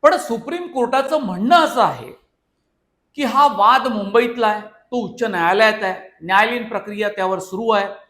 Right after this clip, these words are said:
तज्ज्ञांचं, आरोग्य विशेषज्ञांचं मत सुद्धा आणि त्याच्या संदर्भातला महापालिकेचा अहवाल, या सगळ्याच बाबी मुंबई हायकोर्टामध्ये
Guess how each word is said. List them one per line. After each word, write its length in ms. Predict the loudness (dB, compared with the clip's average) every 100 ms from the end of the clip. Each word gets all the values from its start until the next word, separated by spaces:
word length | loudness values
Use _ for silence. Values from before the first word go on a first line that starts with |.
| _ _ -8
तज्ज्ञांचं, 800 | -6 -2 -4 -2 -4 0 0 2
आरोग्य 440 | 2 0 0 -2 -2 -10 _ _
विशेषज्ञांचं 1000 | -14 -12 -10 -8 -4 -4 -4 -4 -4 -8 -14
मत 180 | -2 -2
सुद्धा 400 | -2 -12 -2 0
आणि 260 | 0 -2
त्याच्या 300 | -8 -8 -8
संदर्भातला 560 | -10 -8 -6 -6 -2 -2
महापालिकेचा 920 | 0 -2 -4 -10 -10 -10 -6 -6 -6 _ _
अहवाल, 320 | -2 2 2 2
या 80 |
सगळ्याच 440 | -2 -2 0 0 2
बाबी 260 | 2 2 -4
मुंबई 300 | -10 -4 -2
हायकोर्टामध्ये 720 | -2 -6 -8 -8 -6 -8